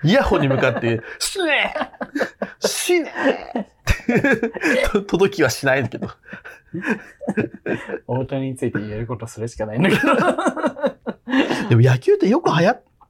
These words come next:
Speaker 1: たよね。
Speaker 2: いや、もう本当野球の地位が高いことに未だにムカついてるから、私は。
Speaker 1: でも相対的に野球の地位は下がったと思うけどね。
Speaker 2: 下がったね。
Speaker 1: てか、ほ-、選択肢が多くない？
Speaker 2: 下がったって思ったから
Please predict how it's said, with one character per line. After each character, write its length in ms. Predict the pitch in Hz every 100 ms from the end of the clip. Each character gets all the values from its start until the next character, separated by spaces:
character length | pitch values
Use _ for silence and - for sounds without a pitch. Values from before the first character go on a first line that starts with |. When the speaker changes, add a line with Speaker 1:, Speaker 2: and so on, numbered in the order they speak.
| _
Speaker 1:
た 120 | -
よ 120 | 101 101
ね。 320 | 101 110 - _ _ _ _ _ _
Speaker 2:
い 140 | - 101
や、 100 | 95
も 60 | 92
う 20 |
本 220 | - 117 143
当 80 | -
野 120 | 175 160
球 240 | 180 170
の 100 | 165
地 300 | - 165 131
位 20 |
が 100 | 95
高 300 | - - 110
い 80 | 104
こ 100 | 90
と 120 | -
に 160 | - - 92
未 180 | 104 110
だ 100 | 113
に 280 | 113 110
ム 160 | 104 107
カ 140 | 117
つ 120 | 110 107
い 60 |
て 100 | 104
る 80 | 101
か 120 | -
ら、 100 | 90
私 340 | 92 _ - -
は。 160 | - -
Speaker 1:
で 60 |
も 60 | 113
相 240 | - 277
対 160 | 381 392
的 240 | 339 285
に 60 | 170
野 100 | 165
球 220 | - 262
の 100 | 262
地 160 | 226 262
位 60 |
は 120 | 117 - _ _ _ -
下 180 | 156 143
が 120 | 226
っ 40 |
た 120 | - -
と 80 |
思 140 | 113 107
う 20 |
け 100 | 113
ど 100 | -
ね。 120 | 104
Speaker 2:
下 160 | - 107
が 80 | 107
っ 60 | _
た 120 | 107
ね。 280 | 101 101 - _ _ _ _ _
Speaker 1:
て 80 | -
か、 80 | 226
ほ-、 220 | 135 190
選 220 | - 311
択 200 | 311 -
肢 100 | -
が 100 | 139
多 140 | 143 151
く 100 | 175
な 180 | 175
い？ 100 | 220 _
Speaker 2:
下 160 | - 151
が 100 | 254
っ 60 | -
た 140 | -
っ 100 | -
て 100 | -
思 160 | 101 135
っ 60 |
た 120 | - 131
か 100 | 95
ら 360 | 127 127 95